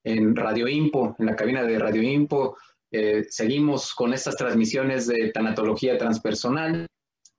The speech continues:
Este miércoles diez de febrero de dos mil veintiuno, ¿cómo pasa el tiempo? Y cada vez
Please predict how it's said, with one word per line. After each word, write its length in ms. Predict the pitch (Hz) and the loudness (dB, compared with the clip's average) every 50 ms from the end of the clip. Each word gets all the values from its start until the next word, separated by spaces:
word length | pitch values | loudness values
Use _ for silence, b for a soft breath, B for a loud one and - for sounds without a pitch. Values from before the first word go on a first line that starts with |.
| _ _ _ _ | _ _ _ _
Este 420 | - 151 151 - - 151 147 147 - | -6 -4 -4 -4 -4 -2 -2 0 0
miércoles 920 | 147 143 156 190 220 220 214 - 175 147 135 123 113 - - - - - - _ _ _ _ _ _ _ _ _ _ _ _ | 2 2 2 0 0 -2 -2 0 0 0 0 -2 -2 -4 -4 -6 -8 -12 -14 _ _ _ _ _ _ _ _ _ _ _ _
diez 360 | 117 117 143 165 180 180 - 175 | -6 -2 -2 -2 -2 -2 -4 -4
de 60 | 160 | -6
febrero 600 | - - - 131 117 - 139 143 139 139 131 120 | -6 -4 -4 -2 -2 0 0 -2 -2 0 0 0
de 100 | 113 113 | 2 2
dos 260 | 110 107 107 107 104 | 2 2 2 2 2
mil 260 | 113 120 131 143 143 139 | 2 2 2 2 0 0
veintiuno, 680 | 131 113 110 107 101 - 147 147 151 143 135 - - | 2 2 2 2 2 0 0 2 2 2 0 0 0
¿cómo 240 | - 147 160 156 151 | 0 0 2 2 0
pasa 280 | - 151 147 - 139 | -2 -4 -4 -2 -2
el 160 | 123 113 110 | -2 -2 0
tiempo? 520 | - 131 131 131 120 110 - 107 98 - - _ | 0 -2 0 0 -2 0 0 0 0 -2 -6 _
Y 240 | - 110 104 101 101 | -2 -2 -2 -2 -2
cada 240 | - 143 139 131 123 | -4 -4 -2 -2 0
vez 400 | 123 127 131 127 - - B | 0 0 -2 -2 -6 -8 B